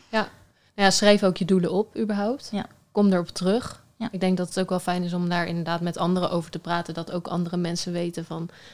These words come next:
Speaker 1: wat jouw doelen zijn en dat dat dus nog even wat duidelijker is voor jezelf ook. Ehm, ja, en ik, wat ik aan het begin zei, wat mij dus ook nog heel erg helpt, ik weet niet of dat echt de-, bij deze pas is, maar stap dus ook iets meer in de huid van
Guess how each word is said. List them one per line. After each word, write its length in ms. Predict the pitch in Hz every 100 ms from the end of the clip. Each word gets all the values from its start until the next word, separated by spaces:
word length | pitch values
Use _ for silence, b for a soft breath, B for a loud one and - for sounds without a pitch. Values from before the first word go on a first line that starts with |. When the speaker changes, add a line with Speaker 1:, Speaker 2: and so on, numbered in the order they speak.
| b
Speaker 1:
wat 180 | 180 180
jouw 140 | 180
doelen 260 | 175 180 175
zijn 320 | 170 170 170
en 100 | 170
dat 160 | 175 -
dat 120 | 170 -
dus 260 | 180 185
nog 220 | 190 202 -
even 260 | - 175
wat 140 | 175 170
duidelijker 400 | 170 175 175 165
is 180 | 165 -
voor 140 | 175
jezelf 360 | 175 180 196 214
ook. 220 | 220 285 _ b b b b b b b
Ehm, 560 | 180 180 180 180 180 180 170 _ _ _ _ _
ja, 260 | - 196 -
en 160 | 214 214
ik, 120 | - - 170
wat 140 | 196 208
ik 140 | -
aan 60 | 196
het 100 | 185
begin 240 | 214 233
zei, 240 | 208 175
wat 180 | 175 175
mij 200 | 180 185
dus 160 | 185 170
ook 100 | 170
nog 140 | 170
heel 120 | 180
erg 160 | 165 170
helpt, 260 | 180 185 190
ik 60 |
weet 100 | 196
niet 120 | 208
of 80 | 202
dat 160 | 190 180
echt 180 | 180 175
de-, 140 | 170 -
bij 160 | 170
deze 280 | 175 202 -
pas 180 | 190 190
is, 180 | 175 -
maar 200 | 180 175
stap 520 | - _ 202 196 -
dus 240 | 185 -
ook 100 | 185 -
iets 180 | 185 185
meer 240 | 180 -
in 140 | 175
de 80 | 165
huid 340 | 165 180 180 -
van 220 | 175